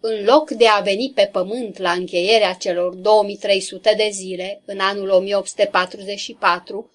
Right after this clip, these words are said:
Domnul Hristos a intrat în locul preasfânt al sanctuarului ceresc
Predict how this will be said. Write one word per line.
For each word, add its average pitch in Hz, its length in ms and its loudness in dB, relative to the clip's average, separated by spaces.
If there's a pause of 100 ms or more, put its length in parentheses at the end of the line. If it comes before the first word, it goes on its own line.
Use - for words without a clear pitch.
(420)
Domnul 302 540 6
Hristos 240 680 2 (100)
a 214 140 2
intrat 196 480 -2
în 202 140 -6
locul 196 500 -2
preasfânt 196 800 -4 (400)
al 208 260 2
sanctuarului 190 1040 -2
ceresc 196 680 -2